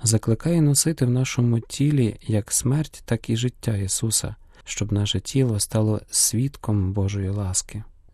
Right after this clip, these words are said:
Святі отці зазначали, що так як ембріон готується до життя, розвиваючи свої органи в утробі матері, так само і ми можемо формувати своє майбутнє життя,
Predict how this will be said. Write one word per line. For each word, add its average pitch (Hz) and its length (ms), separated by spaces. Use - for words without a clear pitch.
Святі 117 420
отці 147 500
зазначали, 117 760
що - 200
так 147 260
як 143 300
ембріон 123 500
готується 123 540
до 113 140
життя, 117 640
розвиваючи 107 680
свої 107 340
органи 123 540
в 104 60
утробі 107 400
матері, 113 500
так 143 200
само 156 340
і 143 200
ми 110 400
можемо 113 380
формувати 110 640
своє 113 340
майбутнє 113 640
життя, 131 440